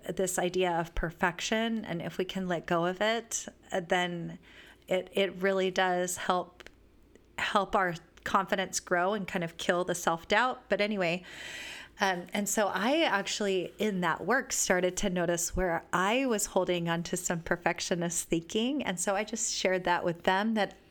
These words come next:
I'm still doing this work. And so the beautiful thing is I get to help other people come and do that. And then I get to do it over and over and over again. And so the amazing thing that I think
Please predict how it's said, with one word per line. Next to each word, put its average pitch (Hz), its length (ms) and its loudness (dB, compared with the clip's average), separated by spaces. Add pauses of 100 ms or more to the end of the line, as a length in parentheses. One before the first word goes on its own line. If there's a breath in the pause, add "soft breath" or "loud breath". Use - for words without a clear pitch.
I'm 233 320 0
still - 360 -2
doing 240 340 0
this 240 260 -2
work. 247 280 2
And 202 140 0
so 202 220 2
the 190 100 -2
beautiful 294 420 0
thing 240 240 2
is 277 280 0 (320 loud breath)
I 220 60 2
get 240 140 2
to 220 60 -4
help 220 160 2
other 185 180 2
people 254 320 0
come 269 200 2
and 262 100 0
do 285 100 -2
that. 294 240 2
And 202 100 0
then 226 100 0
I 208 220 2
get 247 160 0
to 254 60 0
do 233 180 2
it 220 160 0
over 202 300 2
and 196 140 0
over 190 240 0
and 175 140 0
over 180 240 0
again. 247 400 0
And 196 180 -2
so 202 380 2 (800 loud breath)
the - 120 4
amazing 233 720 0
thing 202 300 -2
that 175 240 0
I 170 160 0
think 170 580 -8